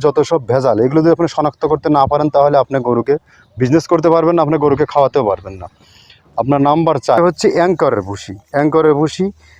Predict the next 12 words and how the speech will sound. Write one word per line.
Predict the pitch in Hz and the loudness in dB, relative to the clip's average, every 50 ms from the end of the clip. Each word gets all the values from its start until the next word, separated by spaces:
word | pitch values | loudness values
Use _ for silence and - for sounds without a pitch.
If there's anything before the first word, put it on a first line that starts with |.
| - _ - | -16 _ -4
অ্যাঙ্করের | 131 143 139 160 160 160 151 139 | -2 0 2 2 2 2 2 0
ভুসিটা | 165 151 170 165 165 | 0 -2 0 0 0
হচ্ছে | 147 - 165 151 | 0 2 0 0
এক্সপোর্ট | - - - 151 - - - | 0 -2 -6 -6 -6 -4 -4
করা, | 107 95 95 - - 160 | -4 -4 -6 -2 0 0
ইন্ডিয়ান | 151 147 135 131 123 120 | 2 2 2 0 0 0
এটা | 110 123 120 113 | 0 0 0 0
প্রোডাক্ট। | 123 127 135 147 - _ 147 139 | 0 0 -2 -2 -4 _ -6 -4
ইন্ডিয়া | 127 123 120 131 127 120 | -2 -2 0 0 0 0
একদম | 113 117 120 143 151 170 160 - _ - - - _ _ | -2 -2 -2 -2 -2 -2 -6 -10 _ -20 -20 -20 _ _
পুরা | - 139 135 135 139 135 - _ _ - | -2 0 2 2 2 2 0 _ _ -2
ফ্রেশ, | - 147 156 180 180 | 0 2 2 2 2